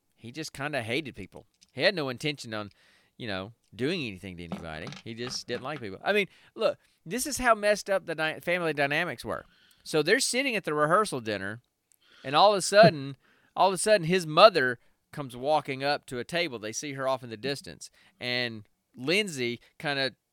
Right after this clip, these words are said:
cringes because she's had, had interactions with her when she was engaged to the groom. And,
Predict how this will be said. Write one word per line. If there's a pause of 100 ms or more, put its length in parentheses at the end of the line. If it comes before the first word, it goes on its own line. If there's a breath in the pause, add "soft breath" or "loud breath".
(200)
cringes
because
she's
had,
had
interactions
with
her
when
she
was
engaged
to
the
groom. (1400 soft breath)
And,